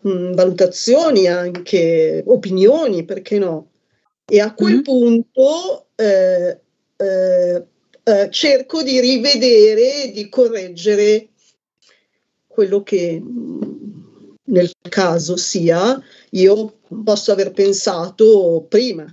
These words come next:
Speaker 1: quindi
Speaker 2: Mm-hmm.
Speaker 1: cercando di correggere me stessa, no? Indirizzando sulla base di, di quello che ho ottenuto.
Speaker 2: Ok.
Speaker 1: Eh, e riformulo
Speaker 2: Sì.
Speaker 1: a quel punto un giudizio.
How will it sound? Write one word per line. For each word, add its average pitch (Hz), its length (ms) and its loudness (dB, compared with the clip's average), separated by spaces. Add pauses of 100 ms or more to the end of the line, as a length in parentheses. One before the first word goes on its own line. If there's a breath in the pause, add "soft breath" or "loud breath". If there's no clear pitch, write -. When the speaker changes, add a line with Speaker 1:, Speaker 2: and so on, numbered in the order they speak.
(200)
Speaker 1:
quindi 185 420 -6
Speaker 2:
Mm-hmm. 214 200 10
Speaker 1:
cercando 202 320 2
di 220 60 -4 (100)
correggere 220 460 0
me 202 120 -4
stessa, 208 640 -2
no? 208 180 -2
Indirizzando 202 840 -2
sulla 202 260 -4
base 190 260 2
di, 160 120 -16 (240 soft breath)
di 190 120 -8
quello 196 260 2
che 190 180 2
ho 175 60 6
ottenuto. 185 840 -2 (560)
Speaker 2:
Ok. 226 120 -2
Speaker 1:
Eh, 170 540 2
e 262 180 6
riformulo 254 680 2
Speaker 2:
Sì. 269 60 -2
Speaker 1:
a 269 40 -18
quel 294 200 -12 (100)
punto 185 340 -8
un 196 120 -4
giudizio. 165 880 -10